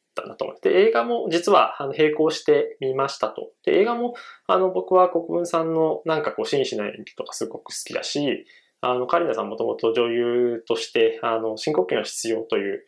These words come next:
映画が僕大好きなんですけど、そこでも、あの、カリナさん大ファンなので、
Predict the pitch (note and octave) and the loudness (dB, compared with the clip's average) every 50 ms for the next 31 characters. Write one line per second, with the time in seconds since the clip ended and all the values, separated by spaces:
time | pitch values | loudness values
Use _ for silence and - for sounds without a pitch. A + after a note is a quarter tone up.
0 | _ _ _ _ _ _ _ _ _ - A#2+ A#2+ A#2 A#2 A2 G#2+ G#2+ G#2+ A2+ A2+ | _ _ _ _ _ _ _ _ _ -4 -2 -2 0 0 2 2 2 0 -2 -6
1 | - - A#2 A#2 A#2+ A#2 - - - - - - - - - - - F3 F3+ D3+ | -4 -2 -2 0 -2 -2 -6 -12 -16 -16 -16 -14 -14 -8 -6 -2 2 4 4 4
2 | G#2+ - - - - - C#3+ - - A3 A3 A3+ A3+ - - - - - - B2 | 4 0 -6 -14 -10 -8 -4 -2 0 2 4 2 2 2 -2 -6 -10 -10 -4 -4
3 | A2+ A2 G#2+ G#2+ G#2+ G#2+ - - C3 B2 - G2+ G2 G#2 A2 A2 - B2 G#2+ F#2 | -4 -2 -2 -4 -6 -6 -2 -2 -2 -2 -2 -4 -2 0 0 0 0 -2 -4 -4
4 | - _ _ _ - G2+ - - _ - C3+ C3+ B2 A2 - - | -8 _ _ _ -12 -10 -10 -10 _ 0 2 2 2 2 -2 -6